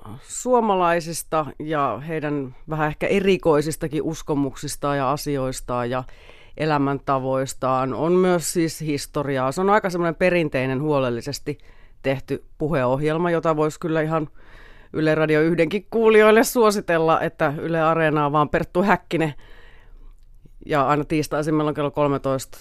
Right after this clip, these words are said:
ensilähetys. Eilen esimerkiksi puhuttiin anarkismista ja suomalaisen anarkismin historiasta. Sitä on itse asiassa tutkittukin tosi vähän.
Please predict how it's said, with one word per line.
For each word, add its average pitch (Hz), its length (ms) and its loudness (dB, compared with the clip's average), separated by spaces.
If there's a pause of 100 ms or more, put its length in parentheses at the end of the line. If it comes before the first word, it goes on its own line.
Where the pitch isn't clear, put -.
ensilähetys. 139 880 -4
Eilen 151 280 2
esimerkiksi 151 400 -2
puhuttiin 175 340 -2
anarkismista 135 840 0
ja 117 220 -2
suomalaisen 135 480 -4
anarkismin 139 520 -4
historiasta. 135 640 -6
Sitä - 140 -6
on 135 60 0
itse 135 140 -8
asiassa - 120 -10
tutkittukin - 720 -10
tosi 117 300 -6
vähän. 107 340 -4